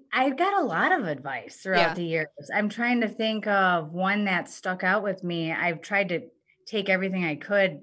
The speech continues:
Speaker 1: and, and keep it, um, and use it. Um,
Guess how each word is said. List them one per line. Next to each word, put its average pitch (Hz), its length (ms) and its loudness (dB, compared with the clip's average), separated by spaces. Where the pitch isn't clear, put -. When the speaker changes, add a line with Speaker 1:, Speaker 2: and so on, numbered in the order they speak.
Speaker 1:
and, 156 520 -4
and 170 200 -4
keep 220 360 -4
it, 170 240 4
um, 175 300 0
and 170 140 -2
use 220 320 -2
it. 151 260 -2
Um, 160 800 -4